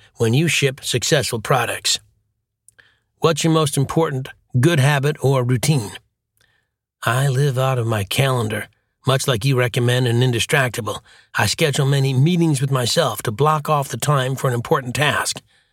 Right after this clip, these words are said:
Before I started this habit, I felt embarrassed that I wasn't more productive.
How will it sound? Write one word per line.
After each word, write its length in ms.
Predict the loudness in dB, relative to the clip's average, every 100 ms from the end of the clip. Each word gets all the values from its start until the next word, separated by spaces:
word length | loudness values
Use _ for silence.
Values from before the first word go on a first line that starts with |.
| _ _ -2
Before 300 | 0 2 2
I 40 |
started 380 | 0 0 0 0
this 140 | -2
habit, 300 | 0 0 0
I 100 | -2
felt 300 | -2 -4 -2
embarrassed 480 | -2 0 0 -2 -8 -14 -20 _
that 120 | -2
I 60 | 0
wasn't 300 | 2 0 0
more 120 | -2
productive. 600 | -2 0 0 -2 -6 -10